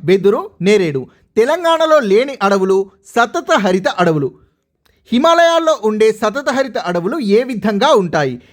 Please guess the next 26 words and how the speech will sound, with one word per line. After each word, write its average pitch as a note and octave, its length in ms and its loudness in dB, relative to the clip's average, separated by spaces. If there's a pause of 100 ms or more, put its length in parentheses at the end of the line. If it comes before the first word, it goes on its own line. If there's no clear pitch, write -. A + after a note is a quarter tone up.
(160)
ఇవి A#3 220 -2 (260)
వేరే B3+ 380 4
రకపు F#3+ 420 -4
సతత A#3 340 -4
హరిత G#3+ 280 -4
అడవులు. F3+ 380 -2 (280)
ఇవి A3+ 180 0
సంవత్సరమంతా D#4 760 -2
పచ్చగా C4+ 560 -2
ఉండే A3+ 280 2 (260)
దేవదారు A3+ 560 0 (120)
చెట్ల G#3 220 -2 (120)
అడవులు. D3+ 300 -2 (320)
వీటి A#3+ 280 0 (120)
ఆకులు B3 400 2 (200)
సన్నగా D4 600 0
సూదుల B3 420 -2
మాదిరిగా A3 480 2
ఉంటాయి. E3+ 440 -2 (320)
ఈ A3+ 100 -2 (140)
చెట్లు B3+ 240 2
పూలు C4+ 340 0
పూయవు. F#3 440 2 (240)
శంకువుల D#4+ 500 0
వంటి C4 260 -2
పునరుత్పత్తి A3+ 680 -2